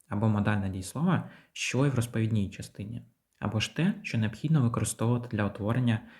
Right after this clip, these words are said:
питання для головної частини. Такі питання потребують відповіді «так» або ж «ні».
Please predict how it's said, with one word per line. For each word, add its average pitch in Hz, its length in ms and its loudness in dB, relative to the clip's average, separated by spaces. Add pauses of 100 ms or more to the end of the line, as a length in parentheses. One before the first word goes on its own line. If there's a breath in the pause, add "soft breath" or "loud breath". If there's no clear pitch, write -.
(180 loud breath)
питання 120 440 4
для 101 140 4
головної 101 420 2
частини. 110 500 -6 (800 loud breath)
Такі - 240 2
питання 147 460 4
потребують 120 540 0
відповіді 101 540 0 (240)
«так» 127 380 -2 (100)
або 104 260 -2
ж 113 180 0
«ні». 98 240 0